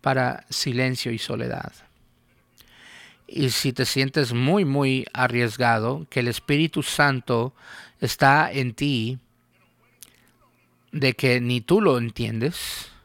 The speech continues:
una semana en, al año de silencio y soledad. No es vacaciones, es algo,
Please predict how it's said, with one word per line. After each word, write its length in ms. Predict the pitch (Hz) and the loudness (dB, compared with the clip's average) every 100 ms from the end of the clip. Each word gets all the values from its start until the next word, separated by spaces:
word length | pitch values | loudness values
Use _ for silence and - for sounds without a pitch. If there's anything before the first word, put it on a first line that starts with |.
| _ _ _ _ _ _ _ _ _ _ - - - _ _ _ _ _ _ _ _ | _ _ _ _ _ _ _ _ _ _ -20 -20 -20 _ _ _ _ _ _ _ _
una 240 | 143 139 139 | 0 2 2
semana 600 | - 117 113 113 113 - - _ _ _ _ _ _ _ | 0 0 0 -2 -8 -12 -20 _ _ _ _ _ _ _
en, 240 | 139 123 - | -4 -4 -2
al 220 | 123 117 | 0 2
año 420 | 110 107 107 - _ _ _ _ - _ _ | 2 0 -6 -12 _ _ _ _ -20 _ _
de 80 | - | -10
silencio 480 | - 123 120 113 127 | -4 0 0 0 -2
y 40 | |
soledad. 500 | 117 127 113 113 113 - - - - - | -2 -2 -2 -2 -6 -10 -20 -20 -20 -2
No 140 | 127 | 2
es 100 | 127 | 4
vacaciones, 840 | 156 - 202 170 120 123 - - - - _ _ _ _ _ _ _ _ | 4 2 0 2 0 -2 -6 -12 -14 -20 _ _ _ _ _ _ _ _
es 300 | - 147 143 | -4 0 0
algo, 580 | - 147 143 143 151 - | 2 0 2 0 -2 -4